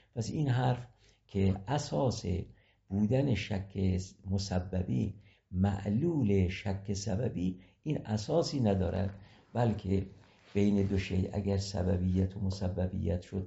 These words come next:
تکویناً، شک در احدهما ملازم با شک دیگری است، نه اینکه احد الشکین معلول دیگری باشد. شما نمی‌شود شک در معلول داشته باشید ولی در نسبت به علت او قطع داشته باشید.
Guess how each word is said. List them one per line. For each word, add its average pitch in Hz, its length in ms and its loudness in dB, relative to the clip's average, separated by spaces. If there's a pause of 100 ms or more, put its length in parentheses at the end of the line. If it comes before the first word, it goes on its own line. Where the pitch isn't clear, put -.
تکویناً، 95 680 -2 (640)
شک 101 420 -2
در 95 320 2
احدهما 98 760 2
ملازم 107 840 6
با 98 120 2
شک 95 280 -6
دیگری 87 520 -6
است، - 180 -14 (420)
نه 123 80 -2
اینکه 156 300 0
احد 117 260 2
الشکین 101 640 0
معلول 104 520 2
دیگری 87 400 -2
باشد. - 420 -8 (460)
شما 131 280 0
نمی‌شود 120 600 2
شک - 460 -8
در 92 320 0 (420)
معلول 101 600 2
داشته 98 360 0
باشید 127 540 -2 (300)
ولی 123 240 2
در 101 220 2
نسبت 95 380 0
به 95 100 -2
علت 107 380 0
او 131 220 -4
قطع 101 420 4
داشته 87 320 -6
باشید. 76 420 -8